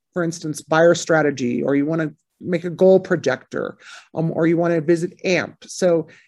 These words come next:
it's all interconnected in one place for you to be able to find what it is that you need to make your business come to life. Um, so we're very excited about that little piece.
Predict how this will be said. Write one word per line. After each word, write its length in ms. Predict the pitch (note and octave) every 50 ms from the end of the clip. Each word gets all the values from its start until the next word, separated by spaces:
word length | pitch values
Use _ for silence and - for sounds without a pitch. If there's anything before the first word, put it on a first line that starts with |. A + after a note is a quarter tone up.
| _ - G3
it's 180 | G3+ G3+ - - -
all 280 | F#3+ G#3+ A#3 C4+ C#4
interconnected 880 | - - A3 A3+ G#3 G#3 G#3 - - F3 E3+ G3 G#3 - - C4 B3 G#3
in 260 | - - E3 E3 E3
one 240 | E3 F3 F#3 G3+ G#3
place 480 | G#3 - - F#3 F3+ F3+ F#3+ F3+ - -
for 160 | - E3+ E3
you 240 | D#3+ D#3 D#3+ F3+ F#3
to 80 | G3
be 160 | D#3+ E3+ E3+
able 160 | E3 D#3 D#3 D3+
to 160 | D#3 - D#3
find 380 | - - D#3+ D#3 D#3 D#3 D3+
what 260 | C#3+ D3 D3+ D#3+ F3 F#3
it 140 | F#3 D#3+
is 300 | E3+ D#3+ D#3+ D#3 C#3+ C3
that 180 | B2+ D3+ - -
you 200 | - D#3 E3 E3+
need 480 | E3+ D#3+ D#3 D3+ C#3+ C#3+ C#3 - F3 - _ _ -
to 120 | - F3
make 320 | E3 D#3+ D#3+ D#3+ D#3 - -
your 100 | D#3 C#3
business 400 | B2+ D#3 D3 D3 D#3 C#3+ C#3 -
come 240 | - - C#3 C#3
to 140 | C#3 - -
life. 440 | C#3+ C#3 C3+ - - - - - - _ - - - - - _ _ -
Um, 160 | - D3 C#3+
so 200 | D3+ - - F3+
we're 180 | E3+ E3+ E3 E3 E3 F#3+
very 100 | F#3+ F3+
excited 440 | E3+ E3+ - - F3+ D#3 D#3+ D3+ D#3
about 260 | D3+ D3+ C#3+ C#3+ C#3+
that 160 | C#3+ - -
little 180 | - D3 C#3 C3+
piece. 540 | C3+ - D#3+ F3 G#3 B3 A#3+ - - -